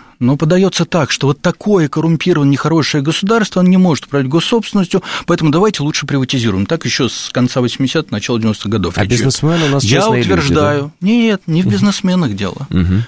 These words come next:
Speaker 1: Дело в том, что такое государство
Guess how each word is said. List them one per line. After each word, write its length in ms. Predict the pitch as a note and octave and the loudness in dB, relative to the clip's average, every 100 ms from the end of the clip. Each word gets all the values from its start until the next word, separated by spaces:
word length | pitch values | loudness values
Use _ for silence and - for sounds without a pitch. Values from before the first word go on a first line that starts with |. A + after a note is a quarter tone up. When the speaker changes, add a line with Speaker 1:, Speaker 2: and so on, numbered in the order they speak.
| - | -4
Speaker 1:
Дело 300 | G2 F3+ F3+ | 0 2 2
в 80 | - | 0
том, 180 | F#3 F3 | 0 0
что 140 | E3+ | 0
такое 720 | - E3 - G3 F#3+ D3 G#2 | -2 -4 -2 0 2 2 0
государство 920 | G2+ G2 B2 A2 G#2+ F#2 - - C#2 | -2 -4 -4 0 0 -2 -8 -10 -12